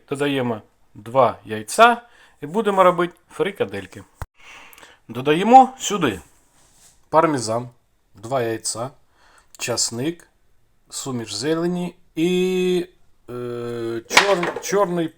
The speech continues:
перчик. Все це до фаршу. Робимо кружу-, кружочки, фрикадельки,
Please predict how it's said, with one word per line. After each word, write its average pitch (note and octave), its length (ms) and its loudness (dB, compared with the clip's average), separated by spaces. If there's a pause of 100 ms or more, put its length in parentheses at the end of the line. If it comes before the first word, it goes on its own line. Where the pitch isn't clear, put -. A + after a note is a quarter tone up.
перчик. F#2+ 520 -10 (720)
Все F#3+ 240 -2
це F3+ 300 -2 (140)
до C#3 140 -10
фаршу. - 400 -10 (840)
Робимо G3 400 8
кружу-, F3+ 380 0
кружочки, F#3+ 640 2 (140)
фрикадельки, E3 720 -2